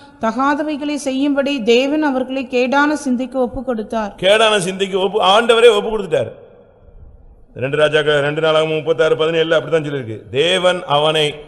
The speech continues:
Speaker 2: அவன் கையில் ஒப்பு கொடுத்தார், எல்லாரையும் ஒப்பு கொடுத்தார்.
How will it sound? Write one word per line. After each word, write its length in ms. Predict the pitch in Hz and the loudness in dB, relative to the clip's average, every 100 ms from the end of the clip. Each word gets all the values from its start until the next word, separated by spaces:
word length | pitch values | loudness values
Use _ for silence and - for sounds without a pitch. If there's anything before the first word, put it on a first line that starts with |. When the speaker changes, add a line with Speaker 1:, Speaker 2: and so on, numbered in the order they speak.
| - - | -20 -10
Speaker 2:
அவன் 260 | 110 127 139 | -2 0 0
கையில் 300 | 143 143 156 | -2 -4 -2
ஒப்பு 280 | 135 139 160 | -2 -2 -4
கொடுத்தார், 680 | 156 120 127 113 98 - - - _ _ _ _ _ _ _ _ _ _ _ _ _ _ _ - | -6 -4 -2 0 -2 -10 -20 -20 _ _ _ _ _ _ _ _ _ _ _ _ _ _ _ -10
எல்லாரையும் 640 | 117 156 165 175 175 180 | 0 4 6 6 6 4
ஒப்பு 180 | 160 143 | 0 0
கொடுத்தார். 380 | 139 117 110 | -8 -6 -8